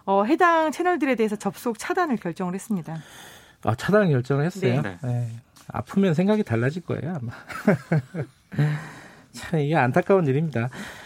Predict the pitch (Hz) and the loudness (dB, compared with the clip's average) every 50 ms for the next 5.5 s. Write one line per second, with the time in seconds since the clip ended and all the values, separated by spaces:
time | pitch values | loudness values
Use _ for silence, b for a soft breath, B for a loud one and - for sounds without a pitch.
0 | B B B B _ 156 180 196 247 262 262 262 254 254 247 247 247 240 240 233 | B B B B _ 4 6 8 8 8 8 8 8 8 8 6 6 6 6 6
1 | 233 226 226 220 214 220 214 196 190 196 208 208 180 170 190 208 202 185 165 156 | 6 6 4 4 4 4 6 6 6 6 6 6 6 6 6 6 4 4 6 6
2 | 175 185 175 151 139 165 180 185 185 170 156 139 - - - 156 165 190 214 254 | 8 8 6 6 4 4 4 6 6 6 4 2 0 0 2 2 4 6 6 6
3 | 247 233 220 196 175 185 180 208 208 202 196 190 190 185 185 180 180 180 175 175 | 6 8 8 8 8 8 6 6 6 6 6 6 6 6 6 6 4 4 4 4
4 | 185 180 180 180 170 - 156 180 190 202 196 214 240 240 - 277 269 233 220 156 | 4 6 6 6 6 6 6 6 6 6 4 4 2 4 2 4 6 6 6 6
5 | 135 151 170 - 220 208 180 139 113 | 6 4 4 6 6 6 6 4 2